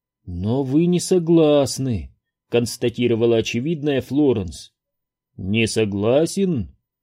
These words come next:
И можете предложить какую-то альтернативу?" "Да".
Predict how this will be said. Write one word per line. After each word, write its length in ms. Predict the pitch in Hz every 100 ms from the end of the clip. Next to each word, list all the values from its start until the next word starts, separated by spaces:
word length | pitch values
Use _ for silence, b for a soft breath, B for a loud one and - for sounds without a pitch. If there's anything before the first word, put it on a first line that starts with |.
| _ _ _ _ _
И 160 | 98 123
можете 540 | 139 160 139 147 151
предложить 680 | - 143 123 135 98 160 170
какую-то 520 | 143 131 165 165 147
альтернативу?" 960 | 147 120 139 143 127 196 233 220 107 - _ _ _ _ _ _ -
"Да". 840 | 98 107 214 240 160 95 71 -